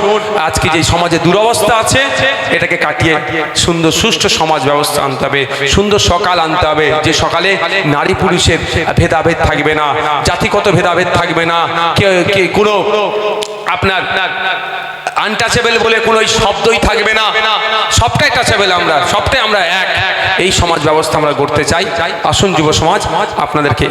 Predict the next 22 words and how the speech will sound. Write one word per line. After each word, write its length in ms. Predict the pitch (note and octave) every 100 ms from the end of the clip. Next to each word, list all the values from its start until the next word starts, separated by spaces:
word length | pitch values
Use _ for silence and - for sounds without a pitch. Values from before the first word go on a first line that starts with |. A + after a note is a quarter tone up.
| D3
এগিয়ে 220 | C#3+ C#3+
আসতে 280 | D3+ - F#3+ F#3+
হবে। 180 | G3 A3+ F#3+ A3 F#3+ F#3+ A3+ -
আপনারা 340 | - D#3+ D#3 D#3 D3+
যদি 180 | D#3 D3+ D3+
এগিয়ে 220 | D3+ F#3
আসেন, 300 | F#3 A3 A3 - A3+ A3 -
তাহলে 180 | D#3+ D3+
আমরা 140 | E3+ F3+
যে 120 | E3+
লক্ষ্যে 320 | D#3+ D#3+ E3+
যাচ্ছি 340 | C3+ E3 D#3+ G#3+ G#3+ - G#3+ - C#3+
দ্রুততার 460 | D#3+ F#3 F3 D#3 -
সাথে 220 | D3+ D#3 C3 D3 D3 D3
লক্ষ্য 240 | D3 - D#3+
আমরা 160 | C#3 C3+
পূরণ 180 | C#3+ C3+
করতে 260 | B2+ C3 C3+ B2+
পারবো। 220 | B2+ B2+ B2+ B2+ B2+ - - B2+ - - - - - - - D3 D3+ - - - D3 D3+ F3 D3+ C#3 C#3+ - - - - - -
সব 120 | - F3
জায়গাতেই, 380 | G3+ A3+ G#3 D#3+ C#3 C#3+
রাজ্যের 240 | D3+ F3+